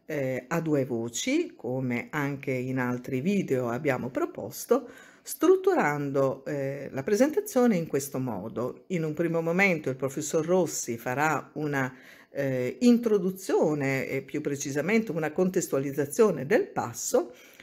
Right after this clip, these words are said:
poi, eh, io, eh, darò la traduzione, quindi mi, ehm, dedicherò in particolar modo agli aspetti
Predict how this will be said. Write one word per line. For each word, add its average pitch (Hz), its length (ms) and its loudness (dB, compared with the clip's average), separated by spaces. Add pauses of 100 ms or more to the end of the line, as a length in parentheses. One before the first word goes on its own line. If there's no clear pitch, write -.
(160)
poi, 175 640 4
eh, 127 520 -4
io, 165 520 0 (100)
eh, 135 280 -6
darò 160 340 4
la 165 140 4
traduzione, 135 960 0
quindi 127 520 -4 (340)
mi, 151 480 -2
ehm, 135 580 -6
dedicherò 160 640 4
in 139 120 0
particolar 139 500 0
modo 165 260 2
agli 127 160 -2
aspetti 131 840 -2